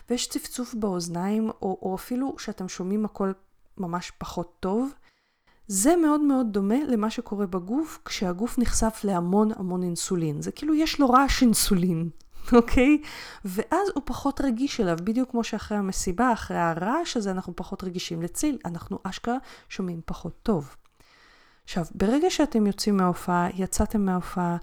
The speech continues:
עברו כמה שעות, עצם המנוחה מהרעש הזה יוצרת התאוששות של היכולת של האוזן לשמוע. מכירים את זה? אז צום לסירוגין זה כמו המנוחה הזאת מהרעש של האינסולין,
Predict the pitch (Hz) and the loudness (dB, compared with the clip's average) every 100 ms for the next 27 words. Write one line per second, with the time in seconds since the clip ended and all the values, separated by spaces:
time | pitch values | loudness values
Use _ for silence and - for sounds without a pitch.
0 | - - - 233 240 262 262 233 220 226 | -8 -18 0 0 4 2 6 6 6 4
1 | - 180 180 220 - - - - - - | 2 4 4 6 6 6 2 -16 -6 -4
2 | 320 370 349 262 220 208 202 - 269 311 | 0 2 4 6 6 4 2 0 2 6
3 | 247 202 208 277 - 311 311 320 269 - | 6 6 4 4 4 2 2 2 0 2
4 | 359 370 349 320 - 294 - 311 262 240 | 4 4 2 0 2 0 2 2 4 4
5 | 240 - 262 254 - 226 208 202 202 202 | 4 6 4 4 0 0 2 2 2 2
6 | 226 208 202 185 - 190 175 165 - - | 2 4 4 2 2 4 4 4 0 -12
7 | - 220 262 302 339 370 381 - _ _ | -4 -2 2 4 4 2 0 -4 _ _
8 | _ _ _ _ _ - 220 - - 269 | _ _ _ _ _ -12 -4 0 4 6
9 | 302 - 269 233 226 269 - - - - | 6 4 4 6 6 4 2 -12 -18 -18
10 | - 202 226 - 240 277 392 403 311 269 | -6 2 2 4 8 10 10 10 8 6
11 | - 254 247 226 240 - - 226 214 196 | 6 6 8 6 4 0 4 6 6 6
12 | 220 226 - 208 185 175 170 - 165 156 | 6 4 4 2 2 2 0 0 0 2